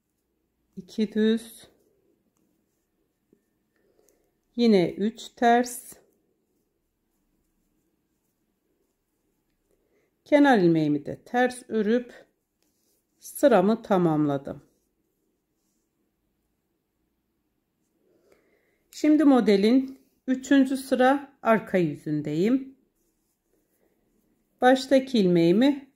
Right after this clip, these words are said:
örmeden aldım ve sırada üç düz ilmeğim var.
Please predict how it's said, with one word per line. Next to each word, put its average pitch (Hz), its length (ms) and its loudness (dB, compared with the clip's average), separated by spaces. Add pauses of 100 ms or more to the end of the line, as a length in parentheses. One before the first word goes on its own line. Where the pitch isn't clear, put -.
örmeden 170 680 -2
aldım 214 760 0
ve 190 160 0
sırada 175 680 -4
üç 247 420 -8 (100)
düz 190 220 -2
ilmeğim 160 540 -2
var. 262 320 -2